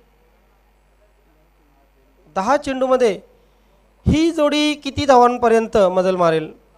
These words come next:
गौदी स्पोर्ट पायी संघ किती धावांपर्यंत मजल मारेल?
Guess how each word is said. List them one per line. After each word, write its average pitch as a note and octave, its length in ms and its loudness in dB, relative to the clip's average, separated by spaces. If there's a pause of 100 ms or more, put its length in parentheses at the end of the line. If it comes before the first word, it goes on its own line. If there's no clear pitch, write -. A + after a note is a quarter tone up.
(480)
गौदी G3 220 0
स्पोर्ट B3+ 320 2
पायी B3+ 420 0
संघ C#4 300 0 (320)
किती G#3+ 220 -12
धावांपर्यंत G#3+ 560 0
मजल E3 280 0
मारेल? D3+ 320 -4